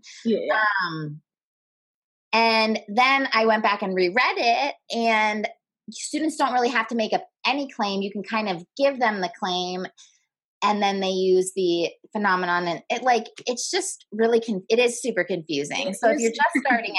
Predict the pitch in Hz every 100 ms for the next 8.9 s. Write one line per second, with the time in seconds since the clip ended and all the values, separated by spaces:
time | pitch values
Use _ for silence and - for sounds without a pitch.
0 | 151 147 175 190 233 208 226 175 - 147
1 | 185 - - - _ - 233 240 269 294
2 | 277 285 269 254 240 240 254 240 226 196
3 | 208 226 233 180 180 - 165 165 165 156
4 | 151 160 - 196 185 175 220 254 262 247
5 | 240 240 - - 202 180 190 254 262 247
6 | 220 214 185 196 190 190 190 190 196 202
7 | 214 214 226 196 185 185 - 208 196 196
8 | 185 175 175 - 170 160 156 151 156